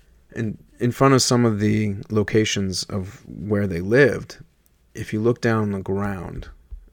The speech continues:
um, in the cobblestones, there'll be one cobblestone that's gold, and it's engraved with names and dates,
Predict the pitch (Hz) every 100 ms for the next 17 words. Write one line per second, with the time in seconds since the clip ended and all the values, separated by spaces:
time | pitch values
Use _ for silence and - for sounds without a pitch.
0 | _ _ _ _ - 85 101 - - -
1 | 107 98 - 107 104 - - - 110 -
2 | _ _ - - - - - - - 107
3 | 101 107 98 101 113 117 120 110 110 107
4 | 101 - 101 98 92 - 101 98 98 -
5 | - - - _ _ _ _ _ _ _
6 | - 104 113 95 - - - _ _ _
7 | _ _ _ _ _ _ _ - 110 101
8 | 98 104 101 107 107 101 92 - 101 98
9 | 95 - 104 101 104 104 104 - 110 92
10 | 95 71 - -